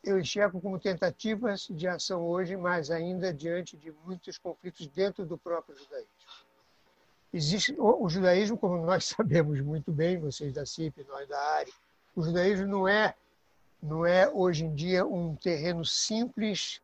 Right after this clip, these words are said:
estável, é, é, consentâneo, que todo mundo acha que é a mesma coisa, os rituais são sempre. O judaísmo hoje é um terreno plural, nós sabemos disso, nós defendemos essa ideia.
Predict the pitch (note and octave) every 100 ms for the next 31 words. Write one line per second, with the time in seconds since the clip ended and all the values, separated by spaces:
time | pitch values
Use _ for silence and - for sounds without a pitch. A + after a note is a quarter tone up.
0 | _ - - F#3 F#3+ D#3+ E3 F3+ F3+ D3
1 | - F3 F#3+ F3 - _ _ _ E3+ -
2 | F3 D#3 F#3+ E3+ C#3+ F#3 F#3 E3+ E3+ -
3 | - F#3 E3 F3+ F3 E3+ F3 - E3+ F3+
4 | E3 E3+ E3 D#3 F#3 F3+ E3+ E3+ E3+ _
5 | _ F#3+ C#3 F3 - F3 F3 F3+ D3+ -
6 | F3 - F#3+ E3+ F3 - _ _ _ _
7 | F#3 F#3 G3+ A3 G3+ G3 A3+ G3 B3+ A3
8 | G#3 - G3+ D#3+ F#3+ G3+ F3 _ A#3 A#3
9 | G#3 F#3+ A3 - _ _ _ _ _ _
10 | F#3 - F#3 E3+ G3 D#3 E3+ - F3+ G3+
11 | A3 F#3+ F3 A3+ G#3+ F3 F3 - D3+ D#3+
12 | D#3+ F#3+